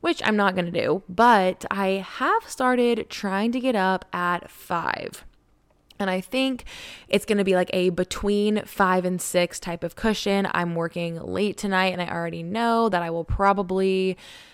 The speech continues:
have to sleep in a little bit tomorrow, but on a day when I'm not having to accommodate for, like, working outside of my normal hours, I am trying to get up a lot earlier for a couple reasons. The main one being, like I said, I am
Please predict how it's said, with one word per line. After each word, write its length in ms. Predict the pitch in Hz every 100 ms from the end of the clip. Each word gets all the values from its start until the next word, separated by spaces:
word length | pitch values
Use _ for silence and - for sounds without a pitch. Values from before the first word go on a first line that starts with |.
| _
have 160 | 220
to 80 | 196
sleep 240 | 175 185 180
in 80 |
a 60 | 175
little 180 | 170 170
bit 160 | 175 -
tomorrow, 480 | 208 262 269 269
but 120 | 226 -
on 160 | 247 311
a 60 |
day 400 | 240 220 202 196
when 140 | 196 185
I'm 140 | 170
not 180 | 175 175
having 220 | 180 180
to 80 | 175
accommodate 520 | 175 175 170 170 165
for, 100 | 180
like, 120 | 175
working 540 | 170 165 165 160 175 170
outside 340 | 165 - 175
of 80 | 175
my 140 | 175
normal 420 | 175 170 170 175 165
hours, 840 | - 165 170 185 190 190 196 185 - _ -
I 640 | 175 180 180 180 175 170
am 120 | 180 180
trying 480 | - 185 180 190
to 80 | 202
get 160 | 247 269 -
up 280 | 175 175 -
a 80 | 185
lot 560 | 170 165 165 165 - - - - - - _ _ 190
earlier 540 | 196 180 165 165 165
for 160 | - 190
a 40 |
couple 300 | - 170 170
reasons. 680 | 165 165 170 170 170 170 -
The 100 | 190
main 220 | 190 196
one 140 | 190 190
being, 260 | 170 165
like 160 | 165 165
I 60 | 170
said, 320 | 196 190 -
I 140 | 180
am 480 | 180 170 165 165 160